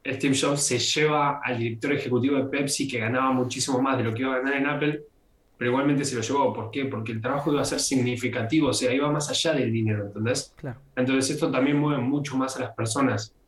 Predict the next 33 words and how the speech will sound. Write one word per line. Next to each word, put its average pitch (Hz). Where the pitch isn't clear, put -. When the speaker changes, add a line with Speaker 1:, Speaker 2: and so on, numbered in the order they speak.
Speaker 2:
Es 135
que -
bueno, 131
sí, 110
Speaker 1:
Eh, 107
Speaker 2:
es 135
un 127
poco 143
también 120
de 127
lo 113
que 107
veníamos 110
diciendo 127
de 104
que, 101
<coughs> -
eh, 110
a 110
lo 107
largo 123
del 113
tiempo, 123
bueno, 120
fueron 120
cambiando 117
las 104
mentes 113
y 110
todo 120
y 110
fuimos 113
avanzando, 127